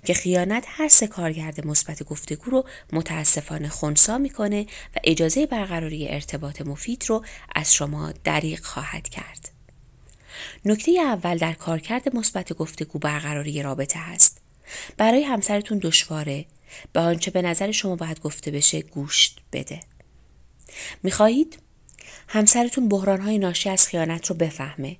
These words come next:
احساس شما رو در این شرایط درک کنه. قبول کنید که این احساسات شدید هستن و گاهی زیان‌های حاصل از اون غیر قابل تحمله. ولی اگر هم همسرتون حمایتگر نباشه،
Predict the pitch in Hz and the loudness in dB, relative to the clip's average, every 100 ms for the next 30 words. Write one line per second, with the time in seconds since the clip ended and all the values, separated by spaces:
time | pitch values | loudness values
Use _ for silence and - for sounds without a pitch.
0 | _ - - - 160 175 202 196 208 190 | _ -20 -20 0 4 8 8 8 6 2
1 | 175 185 175 170 - 165 156 160 160 151 | 0 0 0 -2 -2 -4 -4 -4 -2 -4
2 | 135 - - 139 156 - _ - - - | -6 -10 -12 -12 -12 -16 _ -20 -18 -8
3 | - 180 214 233 233 226 196 190 180 - | 0 0 0 0 0 0 -2 0 4 4
4 | 165 - 180 - 175 214 226 - 226 - | 6 4 6 4 2 -4 -6 2 4 6
5 | 226 - - - 180 180 185 180 165 175 | 2 -4 -10 2 6 6 4 6 6 6
6 | 170 175 170 165 165 - 226 196 185 180 | 0 -4 -6 0 6 6 6 2 2 0
7 | 175 170 147 135 135 135 151 151 135 135 | 0 0 -4 -6 -4 -4 -6 -8 -10 -10
8 | - _ _ _ - - - 190 196 220 | -14 _ _ _ -12 -12 4 6 6 4
9 | 247 233 196 185 180 - 214 214 208 185 | 0 0 -2 -2 4 4 4 -2 -4 -2
10 | 165 160 160 160 175 165 151 147 151 - | -2 -2 0 0 0 -4 -6 0 4 4
11 | 175 | 2